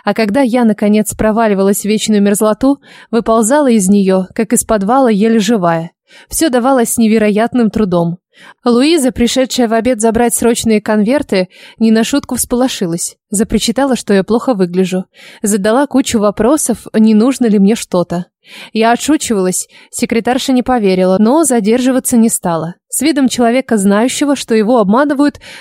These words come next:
вышла молча за дверь. А уже через полчаса у меня был Барсов, как всегда безупречно выглядящий в темном костюме. С прекрасным чувством стиля,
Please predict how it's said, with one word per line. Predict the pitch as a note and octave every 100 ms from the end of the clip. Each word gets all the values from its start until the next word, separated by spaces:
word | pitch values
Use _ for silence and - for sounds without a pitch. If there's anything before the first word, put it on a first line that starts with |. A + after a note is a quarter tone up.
| -
вышла | F#3 A3+ B3+ C#4+ C4+
молча | G3+ G3 -
за | G3 G3
дверь. | D#3+ D#3 - _ _ - -
А | G3+ G#3
уже | F#3 A#3
через | - A3+ G#3+ G3+
полчаса | - A3 - A3 - D4 D#4+ _ -
у | G#3+
меня | A#3+ D#4+
был | A#3 C#4
Барсов, | A3+ F3+ F3 - F3 - _
как | - A3
всегда | - F#3+ B3+
безупречно | A3+ G3 F#3+ G#3+ G3+ G#3
выглядящий | G3 B3+ A#3 F#3 - G#3
в |
темном | - A3 G#3 G#3
костюме. | - - - E3 D#3 - _ _
С | -
прекрасным | - A3 D4 E4+ C4+ A3
чувством | D4 - G#3+
стиля, | G3+ - A3+ C4+ C#4